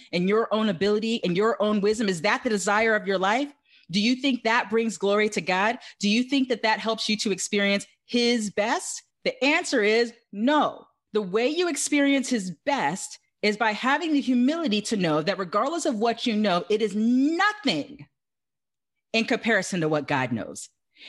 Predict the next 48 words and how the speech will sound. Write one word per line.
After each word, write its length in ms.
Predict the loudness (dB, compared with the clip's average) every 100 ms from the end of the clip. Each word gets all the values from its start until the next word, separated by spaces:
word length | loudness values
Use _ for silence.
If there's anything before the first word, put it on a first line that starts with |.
| -4
and 180 | -2 2
what 160 | 2 0
he 360 | -4 0 0
can 200 | 2 -2
show 300 | -2 0 0 0
you 200 | 0 -2
and 120 | 0
how 180 | 0 -2
he 380 | -4 0 0
can 220 | 2 0 2
direct 420 | 2 2 -2 -2
you. 80 | 0
I 120 | 2
don't 120 | 0 0
care 140 | -4
how 220 | 0 -2
successful 560 | 0 -4 -2 -4 -2 -2
you 160 | 0
are. 220 | 0 -4 -6 -16 -2
That 160 | -2 0
person 260 | -2 2
I 60 | 0
told 200 | 2 0
that 100 | 0
story 240 | 0 0
about, 200 | 2 0
he's 180 | 2 0
a 100 | 2
multi, 440 | 2 0 2 2
multi, 360 | 4 2 2 2
multi, 360 | 2 2 2 2
multi-millionaire. 1040 | 2 2 2 2 2 2 2 0 -6 -10 _ 0
I 80 | 2
don't 120 | 2
care 140 | 2
how 120 | 2 0
successful 580 | -2 -2 -2 -2 -2 0
you 160 | 2
are 120 | 2 0
according 320 | 0 0 0
to 80 | -2
the 100 | 0
words, 400 | -2 -4 -18 -4
world 220 | -2 -2
standards. 540 | -4 -6 -6 -10 -14 -20 _ _ _ -2
It 140 | -2
doesn't 280 | 0 0 2
matter. 380 | 0 0 -4 -6